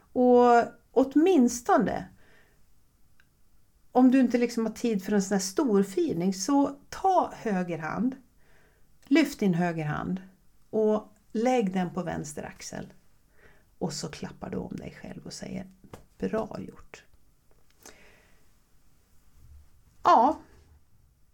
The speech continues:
att fira, stanna upp och fira och vara tacksam över att, eh, just du är du och att du är helt, helt, helt unik.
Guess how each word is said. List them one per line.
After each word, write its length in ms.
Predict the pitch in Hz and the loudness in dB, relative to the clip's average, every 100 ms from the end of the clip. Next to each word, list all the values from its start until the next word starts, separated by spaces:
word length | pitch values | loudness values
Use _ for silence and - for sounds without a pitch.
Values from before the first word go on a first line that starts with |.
| _ _ _ _ _ - | _ _ _ _ _ -2
att 200 | 285 - | -2 0
fira, 540 | 392 339 302 339 330 - _ _ _ - - - | 2 2 4 2 2 -6 _ _ _ -20 -20 -8
stanna 300 | - 285 247 | 2 4 4
upp 160 | 247 | 2
och 80 | 240 | -4
fira 440 | 233 202 190 208 - - | -2 -2 -2 -4 -8 -4
och 260 | 220 214 | 0 2
vara 200 | 208 202 | 2 0
tacksam 580 | 190 - - - 196 190 | -2 -8 -16 -6 -2 -2
över 680 | - 196 190 185 185 180 175 - | -2 -4 -4 -4 -6 -8 -10 -10
att, 600 | 175 156 151 - - - | -10 -10 -16 -20 -12 -10
eh, 800 | 120 170 - - - - - 196 | -8 -8 -8 -8 -8 -8 -4 0
just 240 | 311 - | 0 0
du 180 | 285 302 | 0 2
är 40 | |
du 380 | 226 320 370 - - | 2 0 0 -4 -10
och 280 | 233 240 - | 0 0 0
att 220 | 233 - - | -4 -4 -8
du 500 | 185 247 330 262 - | -4 0 0 0 -4
är 420 | 196 190 185 185 - - - - - | -2 -2 -2 -6 -12 -20 -20 -20 -20
helt, 680 | - 175 233 320 196 - - | -10 2 4 4 2 -2 -10
helt, 340 | 180 - 147 | -10 -10 -10
helt 300 | - - - | -10 -10 -10
unik. 540 | - 165 - - - | -8 -6 -6 -10 -14